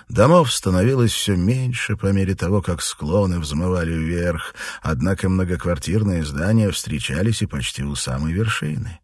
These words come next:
Одно из них возвышалось как раз над терминалом, ведущего на пик фуникулёра. «Вид оттуда должно быть потрясающий», рассеянно думала она.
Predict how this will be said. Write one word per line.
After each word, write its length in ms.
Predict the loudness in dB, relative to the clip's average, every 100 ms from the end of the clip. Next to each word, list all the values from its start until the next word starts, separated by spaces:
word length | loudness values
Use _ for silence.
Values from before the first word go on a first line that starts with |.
| -20 -16 -14 -2
Одно 360 | 2 4 4 2
из 200 | 2 2
них 240 | 2 2
возвышалось 760 | 2 4 2 0 0 0 0
как 240 | 0 -2 -2
раз 300 | -2 -2 0
над 180 | -2 0
терминалом, 800 | 0 2 4 4 4 4 2
ведущего 680 | 2 0 0 0 -2 -2 0
на 180 | 0 -2
пик 280 | -4 -6 -8
фуникулёра. 1120 | -10 -4 -2 -2 -4 -6 -4 -4 -4 -6 -8 -10 -18 -12
«Вид 480 | -4 0 0 -2 -4
оттуда 480 | -4 -2 -2 0 2
должно 460 | 2 0 0 -2
быть 200 | -4 -6
потрясающий», 1040 | -8 -8 -8 -6 -4 -4 -4 -6 -10 -10 -14 -16 -16 -8
рассеянно 720 | -6 -6 -6 -6 -4 -2 -2
думала 420 | -4 -4 -4 -4
она. 340 | -4 -4 -6